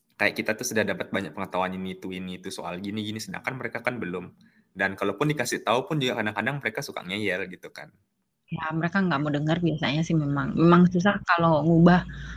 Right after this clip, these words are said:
Speaker 2: cara pandang orang tua itu sebenarnya.
Speaker 1: Mhm, kurang lebih kayak gitu. Jadinya ya udah, kalau misalnya bukan orang tua, ya udah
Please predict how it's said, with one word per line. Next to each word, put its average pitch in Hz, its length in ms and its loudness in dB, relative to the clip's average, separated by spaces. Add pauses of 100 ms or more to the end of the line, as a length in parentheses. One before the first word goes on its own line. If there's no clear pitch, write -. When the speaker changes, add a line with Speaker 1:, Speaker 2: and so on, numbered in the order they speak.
(440)
Speaker 2:
cara 170 220 6
pandang 165 240 6
orang 160 200 6
tua 165 200 8
itu 190 280 -2
sebenarnya. 165 440 4 (420)
Speaker 1:
Mhm, 90 520 -10
kurang 92 240 -6
lebih 104 160 -8
kayak 90 240 -8
gitu. 107 120 -10 (100)
Jadinya 123 260 -6 (160)
ya 80 80 -8
udah, 113 260 -4 (140)
kalau 92 240 -10
misalnya 95 320 -6
bukan 90 160 -6
orang 92 160 -10
tua, 127 160 -8
ya 101 160 -4
udah 123 100 -8